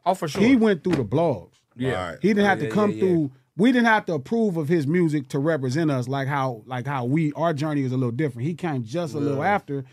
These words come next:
Speaker 1: Yeah.
Speaker 2: and college kids kinda start dictating the journey at that point.
Speaker 1: Right, right, right, right,
Speaker 2: Bloggers.
Speaker 1: right,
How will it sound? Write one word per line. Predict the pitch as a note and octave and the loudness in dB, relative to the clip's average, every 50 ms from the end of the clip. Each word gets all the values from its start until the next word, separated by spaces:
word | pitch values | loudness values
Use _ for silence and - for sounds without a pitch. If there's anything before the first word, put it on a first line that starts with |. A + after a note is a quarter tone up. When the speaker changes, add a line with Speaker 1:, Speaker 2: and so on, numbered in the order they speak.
| _ _ | _ _
Speaker 1:
Yeah. | G#2 G#2 G#2 B2 | -20 -16 -10 -8
Speaker 2:
and | C#3+ C3 B2+ | -8 -6 -4
college | - G#3 G#3 G3+ F#3 D#3+ C3+ - | -2 -2 -2 -2 -2 -6 -8 -8
kids | - F3 D#3+ D3+ C#3 C3 - | -4 -2 -2 -2 -2 -6 -8
kinda | - - D3+ C#3+ C#3 | -8 -6 -4 -4 -4
start | B2+ - - D3+ C#3+ C3 A2+ | -6 -6 -6 -6 -4 -4 -4
dictating | C3 D3 C3+ B2+ - D3 C3+ B2+ | -4 -4 -4 -6 -6 -6 -6 -4
the | B2+ A#2+ | -6 -6
journey | A2+ C3+ C3 B2+ B2 A#2 A#2 | -6 -6 -4 -4 -4 -6 -8
at | A2+ - | -10 -14
that | G#2+ A2 A2 | -16 -16 -16
point. | - A#2+ G#2 - - | -14 -16 -16 -16 -16
Speaker 1:
Right, | - A2 G#2+ | -12 -8 -6
right, | A2 A2 G#2 G2 F#2+ | -6 -4 -6 -6 -8
right, | G2+ G2 F#2+ G2 | -10 -10 -8 -8
right, | F#2+ F#2 | -2 0
Speaker 2:
Bloggers. | C#3 D#3+ E3 D3+ A2+ F#2+ | 2 2 2 2 0 -2
Speaker 1:
right, | F#2 F2+ F2+ - | -6 -10 -14 -16